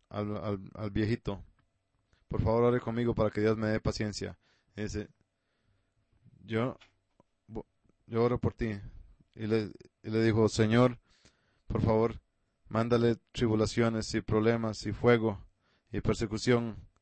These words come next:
y oposición." Y el se-, muchacho dijo, "Espérate, no ores más. Ya, ya no te pedí que oraras por eso, yo te pedí que oraras por paciencia." Y el, el hombre mayor dijo, "Exactamente,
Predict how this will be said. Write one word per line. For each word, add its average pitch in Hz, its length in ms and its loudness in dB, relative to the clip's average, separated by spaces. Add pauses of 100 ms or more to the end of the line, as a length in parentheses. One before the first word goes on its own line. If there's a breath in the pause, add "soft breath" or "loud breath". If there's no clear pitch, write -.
(400)
y 104 100 0
oposición." 113 680 0 (800)
Y 113 140 -4
el 120 120 0
se-, 120 220 -4
muchacho 127 400 2
dijo, 127 200 6
"Espérate, 165 720 4 (1040)
no 143 160 4
ores 180 200 8
más. 175 640 4 (1120)
Ya, 127 220 0 (140)
ya 127 160 2
no 139 100 -2
te 147 180 0
pedí 143 320 4
que - 140 0
oraras 135 280 6
por 127 180 4
eso, 117 180 4
yo 117 140 -2
te - 100 -12
pedí 131 240 4
que - 120 -2
oraras 127 240 4
por 120 140 -4
paciencia." 120 600 -4 (600)
Y 113 120 2
el, 107 340 0
el 113 200 2
hombre 120 280 4
mayor 117 340 4
dijo, 107 460 2
"Exactamente, 110 880 -2